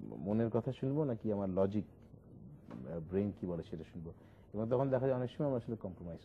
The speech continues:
করি। আর compromise না করে যে যাই হোক, অ্যাচিভমেন্টের দরকার নেই, compromise করবো না, এই জায়গায় থাকাটা আসলে কিন্তু অনেক কঠিন। আহ,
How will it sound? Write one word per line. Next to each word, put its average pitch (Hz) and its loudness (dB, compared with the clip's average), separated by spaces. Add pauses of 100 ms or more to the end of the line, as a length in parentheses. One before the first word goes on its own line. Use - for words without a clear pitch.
করি। - -14 (760)
আর 95 -2
compromise 104 0
না 98 0
করে 107 0
যে 101 0 (100)
যাই 120 8
হোক, 101 2 (360)
অ্যাচিভমেন্টের 110 2
দরকার 95 4
নেই, 82 -4 (220)
compromise 104 0 (120)
করবো 85 0
না, 78 -6 (800)
এই 131 4
জায়গায় 120 6
থাকাটা 110 -4
আসলে 110 -2
কিন্তু 110 0
অনেক 104 0
কঠিন। 104 -4
আহ, 87 -12